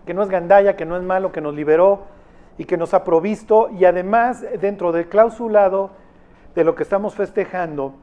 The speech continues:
si nosotros nos volvemos con todo nuestro corazón a Dios, los desterrados de acá y los que ya están sufriendo acá con la bota asiria pueden regresar.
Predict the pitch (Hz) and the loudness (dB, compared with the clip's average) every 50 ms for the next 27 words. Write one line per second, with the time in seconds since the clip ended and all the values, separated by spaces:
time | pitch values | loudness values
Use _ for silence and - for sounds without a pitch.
0 | - - - - - - - - - - 208 196 196 - - 247 240 269 262 254 | -20 -20 -20 -20 -20 -20 -20 -20 -10 -6 -2 -2 0 2 4 2 4 2 2 0
1 | 247 214 185 202 196 202 220 220 226 214 - 202 180 - 214 220 220 214 208 208 | 0 2 2 2 2 4 2 0 -2 -4 -6 -6 0 2 4 4 4 2 -2 -4
2 | - 190 - 175 170 160 156 - 202 202 208 208 196 202 196 208 202 - - - | -4 -6 -4 -2 -2 -2 -2 -2 -2 -2 -2 0 0 2 2 0 0 -4 -12 -20
3 | - - - - - - - _ - 180 185 190 180 185 254 285 277 - - 247 | -20 -20 -20 -20 -20 -20 -20 _ -2 2 4 4 4 4 2 0 0 2 4 4
4 | 220 214 220 226 226 226 226 214 208 175 180 170 160 - 202 196 196 202 - - | 6 8 8 8 8 8 8 6 4 4 2 2 2 2 4 4 4 4 2 -2
5 | - - - - - _ _ - - 175 170 185 175 180 - 190 190 226 240 240 | -10 -20 -20 -20 -20 _ _ -12 -10 0 0 0 2 2 2 4 4 4 4 4
6 | 262 262 254 - 233 185 - 226 226 220 220 214 214 208 208 208 208 208 208 202 | 2 -2 -2 -4 -8 -8 -4 -2 -2 0 2 4 4 4 4 4 2 0 0 -2
7 | 180 170 160 151 151 151 151 151 139 160 202 202 - 196 185 165 180 - 214 202 | -4 -2 -2 0 0 0 0 0 0 0 0 0 2 0 0 0 -2 -6 -8 -4
8 | 190 196 196 196 196 - - - - - _ - - - - - - - - _ | 0 2 2 2 0 -2 -10 -20 -20 -20 _ -20 -20 -20 -20 -20 -20 -20 -20 _
9 | _ - - 214 214 214 214 202 190 185 175 147 156 147 143 - 160 139 127 - | _ 0 4 6 6 6 6 4 2 0 0 0 0 -2 -2 -4 -6 -6 -6 -8